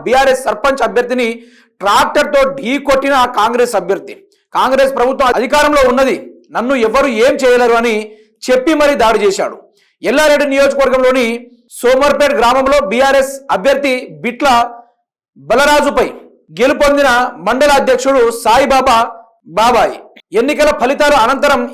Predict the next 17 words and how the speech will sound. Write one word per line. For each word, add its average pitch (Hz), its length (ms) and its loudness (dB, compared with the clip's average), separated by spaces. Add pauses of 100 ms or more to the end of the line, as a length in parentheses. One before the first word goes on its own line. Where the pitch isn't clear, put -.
ఇంటి 240 240 -2
ముందు 277 160 -2 (100)
కూర్చున్న 269 360 -2 (580)
బీఆర్ఎస్ 277 440 2
అభ్యర్థిని, 262 420 0 (460)
అతని 277 260 0 (240)
అనుచరులను 269 560 0 (220)
కుటుంబ 285 260 -2 (120)
సభ్యులు 254 300 2 (160)
ట్రాక్టర్తో 247 520 0 (720)
ఢీ 220 100 -2 (160)
కొట్టిన 269 300 0 (280)
కాంగ్రెస్ 247 420 0
అభ్యర్థి. 240 280 -2 (100)
ఈ 247 40 -6 (100)
దాడిలో 254 260 2 (140)
తీవ్ర 269 180 0